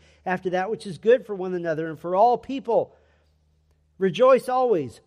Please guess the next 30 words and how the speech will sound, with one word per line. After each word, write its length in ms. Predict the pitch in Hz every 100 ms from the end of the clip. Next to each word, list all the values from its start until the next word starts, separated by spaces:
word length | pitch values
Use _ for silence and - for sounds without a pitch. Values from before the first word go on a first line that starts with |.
| _
pray 300 | - 254 285
without 340 | 233 214 202
ceasing, 560 | - 247 226 196 143 123 220
in 120 | 220
everything 480 | 233 277 240 240 196
give 200 | 208 214
thanks, 340 | 233 226 156
for 160 | - 175
this 180 | 202
is 120 | 196 151
God's 340 | 214 214 160
will 220 | 202 240
for 160 | 226 202
you 240 | 175 151 - _ -
in 140 | 202
Christ 340 | - 226 220 -
Jesus. 380 | 254 185 156
Do 180 | 127 175
not 240 | 233 233 -
quench 320 | 233 233 -
the 80 | 220
Spirit, 540 | - 254 254 160 - _ -
do 80 | 202
not 240 | 220 233
despise 480 | 196 - 196 208 202
prophecies, 720 | - 233 233 220 - 180 123 _ -
but 120 | 202
examine 420 | 208 202 226 226
all 320 | 208 247 262
things, 400 | 233 220 180 151